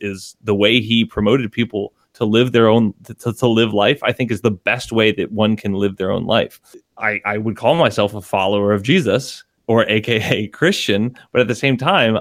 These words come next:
I really don't like using the word Christian because as soon as I say that in a conversation, or, or as soon as you say atheist in a conversation, or agnostic, or, or, or, uh, you know, Buddhist, or whatever,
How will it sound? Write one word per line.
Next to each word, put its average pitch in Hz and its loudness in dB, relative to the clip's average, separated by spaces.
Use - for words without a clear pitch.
I 120 0
really 131 4
don't 113 2
like 120 0
using 113 -2
the 104 -2
word 107 -2
Christian - -6
because 120 2
as 107 -4
soon 175 0
as 180 2
I 135 4
say 123 0
that 107 2
in - -8
a 101 -6
conversation, 104 -6
or, 143 2
or 123 4
as 151 2
soon 220 2
as 165 2
you 131 -6
say 113 0
atheist 123 0
in 104 -6
a 101 -6
conversation, 104 -8
or 104 -4
agnostic, 117 0
or, 104 0
or, 110 -4
or, 107 -6
uh, 104 -8
you 104 -4
know, 92 -2
Buddhist, 113 2
or 117 -2
whatever, 117 4